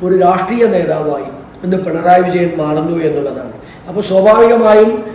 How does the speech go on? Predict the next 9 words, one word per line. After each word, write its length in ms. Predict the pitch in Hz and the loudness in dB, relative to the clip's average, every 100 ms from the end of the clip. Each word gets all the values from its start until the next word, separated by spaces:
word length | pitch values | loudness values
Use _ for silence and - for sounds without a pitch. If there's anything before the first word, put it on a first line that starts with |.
| - | -8
ഇന്നത്തെ 440 | 190 208 214 220 185 | -2 0 2 4 4
ഇടതുപക്ഷ 380 | 196 226 226 | 4 2 2
നേതാക്കന്മാരും 840 | 226 202 196 196 - 180 170 151 - - - 190 | 0 0 0 -2 -2 -4 -4 -6 -10 -14 -12 -4
ഈ 80 | |
പിണറായി 460 | 196 190 208 240 240 | -2 0 2 4 4
വിജയൻ 300 | 233 226 214 | 4 4 4
എന്ന് 120 | 208 | 2
പറയുന്ന 320 | 196 185 185 | 2 2 0
ഏകാധിപതിക്കെതിരായി 1200 | 190 175 190 190 190 185 185 180 170 165 165 180 | -2 -2 0 0 0 -2 -4 -4 -4 -2 -2 -2